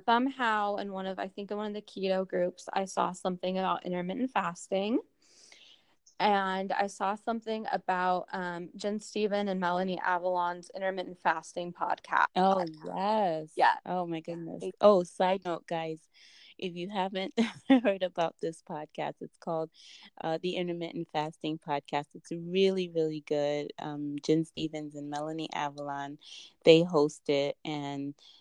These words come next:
Speaker 2: I think it, it comes out every week. You've gotta find it. That, there's so much really great information on that podcast, especially if you're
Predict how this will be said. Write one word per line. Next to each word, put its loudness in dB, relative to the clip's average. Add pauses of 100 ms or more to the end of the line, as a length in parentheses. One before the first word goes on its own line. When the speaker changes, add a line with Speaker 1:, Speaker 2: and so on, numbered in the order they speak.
(220)
Speaker 2:
I 0
think 0
it, 2 (160)
it 4
comes 0
out 4
every 0
week. -4
You've -4
gotta 6 (220)
find 0
it. -2
That, 2
there's 6
so 0
much -6
really -2
great -4
information -6
on -6
that -6
podcast, -8 (260)
especially 0
if 0
you're 0